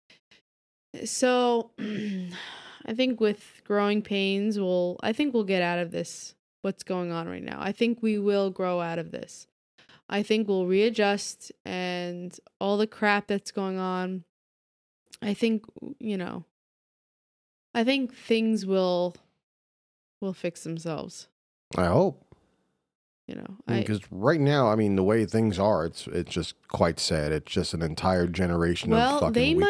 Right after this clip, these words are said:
Speaker 2: weakness.
Speaker 1: get a news flash when, um, or a, a reality check,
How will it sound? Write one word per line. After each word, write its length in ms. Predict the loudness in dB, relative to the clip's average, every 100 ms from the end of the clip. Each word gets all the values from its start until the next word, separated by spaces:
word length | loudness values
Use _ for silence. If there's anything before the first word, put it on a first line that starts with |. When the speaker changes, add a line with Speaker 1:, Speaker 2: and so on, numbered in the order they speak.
| 2
Speaker 2:
weakness. 120 | 2
Speaker 1:
get 140 | 2
a 80 | 2
news 320 | 2 0 -2
flash 560 | 0 2 2 0 -4 -10
when, 840 | -4 0 2 2 2 0 -2 -2 -2
um, 480 | -2 -2 -4 -6 -4
or 280 | -2 0 0
a, 340 | -2 -4 -8 -14 _ _ _ _ -12
a 240 | -10 -4
reality 440 | 0 2 2 0
check, 280 | -4 -6 -8